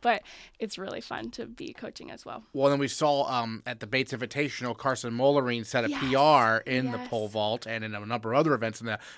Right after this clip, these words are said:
Speaker 2: as part of the heptathlon. But, uh, I heard you saying, like, you're really proud of him. So take us through his development, kind of, from your perspective as a coach.
Speaker 1: Oh, he's a phenomenal athlete. He works so hard, and it's an honor to coach him, honestly.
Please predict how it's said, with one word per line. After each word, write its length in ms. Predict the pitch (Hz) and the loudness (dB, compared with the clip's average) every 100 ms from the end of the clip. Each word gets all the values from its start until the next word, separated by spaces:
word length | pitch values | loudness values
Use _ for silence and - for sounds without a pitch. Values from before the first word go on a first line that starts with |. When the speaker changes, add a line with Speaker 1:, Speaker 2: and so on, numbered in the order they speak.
| - | -8
Speaker 2:
as 100 | 110 | -2
part 220 | 147 127 | 2 4
of 80 | 117 | 2
the 120 | 110 | 0
heptathlon. 720 | 120 - 135 156 123 104 110 | -2 2 2 2 0 -2 0
But, 280 | 117 117 113 | 2 2 2
uh, 40 | - - - | -4 -18 -4
I 80 | 117 | 4
heard 180 | 147 147 | 6 6
you 80 | 139 | 4
saying, 180 | 160 139 | 2 4
like, 180 | 123 | 2
you're 140 | 120 123 | 0 -2
really 300 | 113 131 120 | 0 0 0
proud 320 | - 151 151 | 6 8 8
of 140 | 123 | 4
him. 220 | 123 120 110 | 2 0 0
So 140 | 127 | -6
take 180 | 127 147 | 0 0
us 140 | 139 | 0
through 280 | - 143 135 131 | 0 2 2 0
his 240 | 127 156 | 2 2
development, 480 | 156 113 110 98 113 | 2 -2 -6 -6 -6
kind 180 | 113 107 | -4 -2
of, 140 | 107 | -4
from 160 | - 110 | -10 -6
your 140 | 131 | -4
perspective 500 | - - 120 113 110 | -4 -8 -8 -8 -8
as 60 | 107 | -12
a 20 | |
coach. 420 | 104 139 104 - - - | -4 -4 -4 -8 -14 -14
Speaker 1:
Oh, 180 | 240 226 | -12 -10
he's 240 | 294 403 | -8 -8
a 80 | 440 | -8
phenomenal 560 | - 240 - - 240 | -8 -8 -8 -10 -14
athlete. 540 | 67 65 240 - 123 - | -14 -14 -16 -16 -16 -12
He 240 | 285 285 | -10 -8
works 420 | 285 240 226 - - | -6 -8 -8 -14 -12
so 200 | 180 - | -12 -12
hard, 380 | - 226 196 214 | -12 -10 -10 -12
and 100 | 226 | -14
it's 200 | 226 - | -14 -12
an 140 | 220 | -10
honor 340 | - 208 214 220 | -8 -10 -12 -16
to 160 | - | -18
coach 260 | - 240 - | -16 -16 -14
him, 220 | - - | -16 -12
honestly. 500 | 208 220 - 220 190 | -14 -14 -16 -16 -16